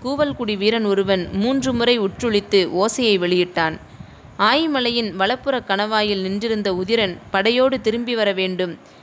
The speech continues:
என்று அதற்கு பொருள். மூன்று உற்றுளி ஓசை நான்கு பேரின் தொடர் வெளிப்பாட்டின் வழியே உதிரனை எட்டியது. ஓசையின் வழியே அந்த உத்தரவு அவனுக்கு பேரதிர்ச்சியாக இருந்தது.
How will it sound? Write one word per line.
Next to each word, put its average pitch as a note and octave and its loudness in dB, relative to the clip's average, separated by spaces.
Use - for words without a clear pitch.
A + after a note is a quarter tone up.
என்று G#3 2
அதற்கு G3 2
பொருள். F#3+ 0
மூன்று D4 4
உற்றுளி B3+ 0
ஓசை A3 4
நான்கு G#3 2
பேரின் A3+ 0
தொடர் A#3+ 0
வெளிப்பாட்டின் A3 0
வழியே G3 2
உதிரனை A3 2
எட்டியது. F3 0
ஓசையின் C#4+ 2
வழியே A3 4
அந்த G3+ 0
உத்தரவு A3 2
அவனுக்கு F#3+ 0
பேரதிர்ச்சியாக A3+ 2
இருந்தது. F3 0